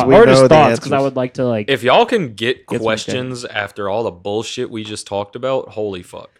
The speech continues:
Speaker 1: I question my sanity.
Speaker 3: I feel like we just covered every bit of this seven-second clip.
Speaker 1: Um,
Speaker 2: There's someone
Speaker 1: uh,
Speaker 2: out there who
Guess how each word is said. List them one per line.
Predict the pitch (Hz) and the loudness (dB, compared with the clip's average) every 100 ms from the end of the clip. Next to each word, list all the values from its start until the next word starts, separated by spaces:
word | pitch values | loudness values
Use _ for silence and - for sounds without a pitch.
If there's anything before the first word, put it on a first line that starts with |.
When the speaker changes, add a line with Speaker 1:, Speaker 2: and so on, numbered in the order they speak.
| _ _ _ _ _ _ _ _ _ - | _ _ _ _ _ _ _ _ _ -10
Speaker 1:
I | |
question | 135 - 139 131 | -6 -6 -6 -6
my | 113 104 | -8 -10
sanity. | - 127 123 117 123 _ | -8 -8 -8 -12 -14 _
Speaker 3:
I | 110 | -20
feel | - 143 | -14 -10
like | 131 | -8
we | 110 120 | -8 -10
just | 101 - | -12 -12
covered | 113 104 98 | -12 -10 -10
every | - 104 104 101 | -8 -10 -8 -12
bit | 90 101 | -10 -8
of | 95 95 | -8 -12
this | 92 | -14
seven-second | - 107 98 95 - 101 98 95 | -10 -8 -10 -10 -12 -12 -14 -20
clip. | - 101 - _ | -14 -14 -16 _
Speaker 1:
Um, | 127 | -8
Speaker 2:
There's | 139 147 | -6 -6
someone | - 151 110 | -6 -6 -6
Speaker 1:
uh, | 127 | -6
Speaker 2:
out | 123 120 | -8 -6
there | 120 113 | -8 -6
who | 127 117 110 | -6 -6 -8